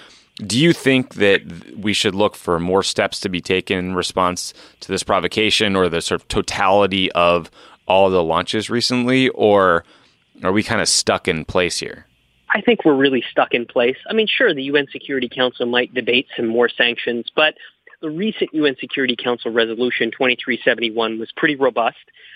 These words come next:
Speaker 2: I think everybody is very much in the mode of trying to implement it because it had some pretty strong, uh, sanctions in it to see whether or not that will push North Korea closer to thinking about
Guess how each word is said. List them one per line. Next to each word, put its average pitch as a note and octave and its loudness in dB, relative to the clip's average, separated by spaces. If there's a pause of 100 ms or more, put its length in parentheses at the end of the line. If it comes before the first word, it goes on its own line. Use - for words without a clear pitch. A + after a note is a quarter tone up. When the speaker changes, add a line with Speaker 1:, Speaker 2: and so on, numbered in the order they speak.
(120)
Speaker 2:
I D3+ -2
think C#3+ -4
everybody C3 -2 (420)
is B2 -2
very C3 2
much B2+ -2
in B2 -4
the A#2+ -4
mode A#2 0
of G#2 -4
trying B2 -2
to A2+ -2
implement B2 0
it C3 -2 (100)
because B2 -4
it A#2 -2
had A#2+ -2
some A2+ -6
pretty C3+ -2
strong, A2+ -4
uh, A#2 0
sanctions B2 0
in B2+ 2
it D3 -2
to C#3 -8 (120)
see C3+ 2
whether A#2 2
or A2+ -2
not A2+ -4
that A#2+ 0
will A#2+ -4 (440)
push - -2
North B2 -2
Korea B2 0
closer B2 -4 (160)
to A2+ -2 (600)
thinking C#3+ 0
about A2+ -2